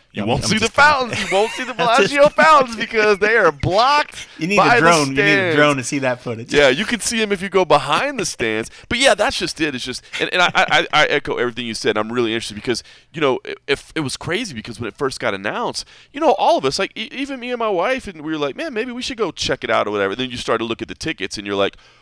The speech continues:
Speaker 2: Yeah.
Speaker 1: "What? Like, a, a ho-, a normal hotel room will be a thousand dollars? Like, what? Like, a, a
Speaker 2: Yep.
Speaker 1: ticket for the race will be, like, eight hundred dollars? What? Like, oh, never mind. I guess we won't be checking it out," you know? And then you're like, "Well,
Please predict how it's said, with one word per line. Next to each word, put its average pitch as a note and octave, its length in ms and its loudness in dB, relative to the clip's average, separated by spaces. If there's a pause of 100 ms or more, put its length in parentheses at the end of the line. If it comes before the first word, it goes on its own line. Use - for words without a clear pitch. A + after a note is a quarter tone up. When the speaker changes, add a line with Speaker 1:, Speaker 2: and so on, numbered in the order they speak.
Speaker 2:
Yeah. G2 220 -10
Speaker 1:
"What? G2+ 420 -4 (260)
Like, B2 300 0 (360)
a, C#3 80 4 (100)
a A#2 100 2
ho-, - 220 -4
a C3+ 80 2
normal C3 400 0
hotel B2 420 -4
room F3+ 180 -4
will E3+ 100 -6
be C3+ 100 -2
a A2 60 -2
thousand B2+ 640 0
dollars? E3 520 0
Like, A2+ 160 -6
what? G#2+ 500 -2
Like, - 180 -8 (340)
a, D3 160 4
a C3+ 100 0
Speaker 2:
Yep. G2 160 -4
Speaker 1:
ticket - 280 -6
for G3+ 100 -12
the D#3 100 -2
race A#2+ 460 -4
will F#3 80 -8
be, C#3+ 80 -4
like, B2 200 -6
eight C3 200 -2
hundred D#3+ 260 -4
dollars? F3 460 2
What? A2+ 360 -2
Like, B2+ 140 0
oh, A2 160 -2
never G#2+ 280 0
mind. G3+ 360 -2
I G2+ 60 -2
guess G2+ 260 -8
we F#2+ 60 -10
won't A2 180 -6
be D#3 80 -12
checking - 360 -10
it A3 100 -2
out," D4 280 -2
you B2 80 -12
know? E3 260 -4 (300)
And G3+ 120 -10
then B3 80 -8
you're A3 100 0
like, F3+ 220 0
"Well, C4+ 320 0